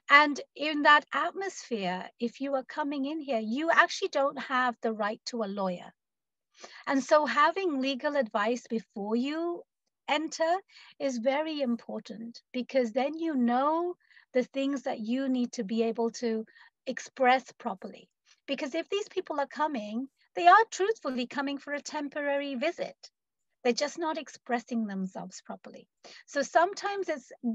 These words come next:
useful to have evidence on you about your job in India, your house in India, your,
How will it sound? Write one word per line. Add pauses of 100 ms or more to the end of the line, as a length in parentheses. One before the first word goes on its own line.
(160)
useful
to
have (100)
evidence
on
you (440)
about
your
job (260)
in
India, (420)
your
house (120)
in
India, (360)
your,